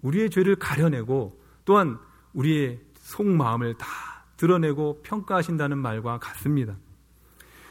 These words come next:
잠언 십육 장 이 절 말씀에 "사람의 행위가 자기 보기에는 모두 깨끗하여도 여호와는 심령을 감찰하시느니라." 하셨습니다.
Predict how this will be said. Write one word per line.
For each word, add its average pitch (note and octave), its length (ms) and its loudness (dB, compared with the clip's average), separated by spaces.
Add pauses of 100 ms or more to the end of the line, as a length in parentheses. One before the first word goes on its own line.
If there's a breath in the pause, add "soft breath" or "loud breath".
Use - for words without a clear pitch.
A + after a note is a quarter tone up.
잠언 F3 260 10
십육 G3+ 300 4
장 F3+ 160 6
이 D3 80 4
절 D3+ 160 8
말씀에 A#2+ 640 2 (440 loud breath)
"사람의 D3+ 420 6
행위가 D3 320 4
자기 C3+ 300 0
보기에는 C3+ 380 4
모두 B2 320 4
깨끗하여도 C3+ 840 2 (120)
여호와는 F3+ 460 6
심령을 F3+ 640 2
감찰하시느니라." C#3 1160 2
하셨습니다. A2 600 -6